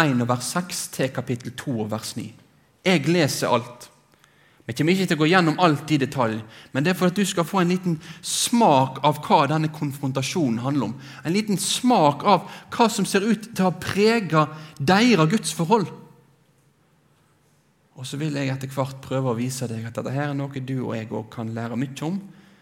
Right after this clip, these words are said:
når det gjelder vårt forhold til Herren i dag. Men la oss lese sammen Malakis bok, kapittel en og vers seks og utover.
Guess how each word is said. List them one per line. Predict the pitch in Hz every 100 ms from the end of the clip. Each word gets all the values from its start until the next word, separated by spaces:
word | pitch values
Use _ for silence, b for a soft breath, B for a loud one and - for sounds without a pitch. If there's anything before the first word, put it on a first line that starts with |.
| B B B
når | -
det | 113
gjelder | 113 110
vårt | 131 135 -
forhold | 113 110 113
til | 113
Herren | 110 107 101 - - _ _ -
i | 110
dag. | 107 - - _ _ _ _ _ _ _ _ -
Men | 131 139
la | 160
oss | 160
lese | 185 190
sammen | 180 175 202 202 B B
Malakis | 143 165 160 156 139
bok, | 131 117
kapittel | - 139 139 135 156
en | 185 185
og | 147
vers | 147 - - -
seks | 170 - - - - B B B B B 131
og | 117
utover. | 113 117 104